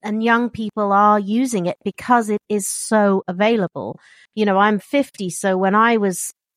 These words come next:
you know, eighteen, sixteen, twenty, whatever, you know, that wasn't a possibility to go to the internet and type in whatever you're gonna type in. And now you can type in anything.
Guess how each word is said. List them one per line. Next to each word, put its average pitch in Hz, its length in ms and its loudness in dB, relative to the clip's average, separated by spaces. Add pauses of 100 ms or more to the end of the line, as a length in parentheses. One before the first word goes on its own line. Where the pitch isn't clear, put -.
(120)
you 202 140 2
know, 170 200 4
eighteen, 180 480 4
sixteen, 185 520 -2
twenty, 190 400 0
whatever, 190 480 2 (400)
you 233 120 0
know, 170 80 -2 (520)
that 202 360 0
wasn't 202 340 -4 (120)
a - 100 -14
possibility 214 640 0
to 170 100 -8
go 196 200 4
to 185 60 0
the 190 120 2
internet 185 420 0
and 180 160 -4
type 180 300 2
in 170 360 -2
whatever 180 380 2
you're 175 140 2
gonna 170 180 -2
type 175 320 0
in. 220 200 2 (300)
And 196 140 -2
now 233 160 4
you 208 160 -2
can 190 160 -10
type 190 320 0
in 185 160 0
anything. 220 560 0